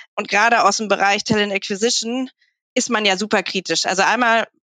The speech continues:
muss es ja ein cooles Produkt sein, auf der anderen Seite muss es ein cooler Arbeitgeber sein und am Ende ist ja meine Aufgabe auch, die Stellen, den Arbeitgeber zu vermarkten. Und da gucke ich selber im Recruiting-Prozess noch mal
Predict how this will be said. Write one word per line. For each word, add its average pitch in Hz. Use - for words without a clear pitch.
muss 233
es 226
ja 226
ein 190
cooles 190
Produkt 233
sein, 269
auf -
der 185
anderen 208
Seite 202
muss 202
es 190
ein 202
cooler 202
Arbeitgeber 233
sein 208
und 202
am 202
Ende 208
ist 208
ja 196
meine 190
Aufgabe 196
auch, 196
die 214
Stellen, 220
den 185
Arbeitgeber 202
zu 202
vermarkten. 202
Und 196
da 196
gucke -
ich 240
selber 220
im 190
Recruiting-Prozess 208
noch 185
mal 180